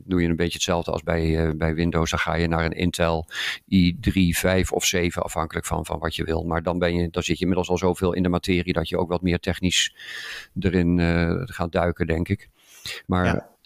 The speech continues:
Speaker 1: voor de gewone doorsnee gebruiker is dat eigenlijk nauwelijks interessant. Dan is het interne geheugen en het schermgrootte is eigenlijk het belangrijkste.
Speaker 2: Ja.
Speaker 1: Denk
Speaker 2: Ja.
Speaker 1: ik, zou ik zeggen.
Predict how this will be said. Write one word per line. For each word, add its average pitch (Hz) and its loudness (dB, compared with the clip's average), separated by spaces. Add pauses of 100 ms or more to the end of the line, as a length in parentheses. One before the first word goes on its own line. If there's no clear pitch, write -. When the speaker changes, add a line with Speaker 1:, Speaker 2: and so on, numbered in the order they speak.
(140)
Speaker 1:
voor - 0
de 92 0
gewone 110 4
doorsnee 107 2
gebruiker 101 0
is 101 0
dat 92 -2
eigenlijk 95 0
nauwelijks 92 0
interessant. 82 0
Dan 90 0
is 85 0
het - 0
interne 98 2
geheugen 107 2
en 87 2
het 85 -2
schermgrootte 95 0 (260)
is 98 0
eigenlijk 90 -2
het 87 2
belangrijkste. 80 0 (400)
Speaker 2:
Ja. 117 -4 (280)
Speaker 1:
Denk - 0
Speaker 2:
Ja. - -2
Speaker 1:
ik, 90 -4 (120)
zou 82 0
ik 80 -2
zeggen. 78 -4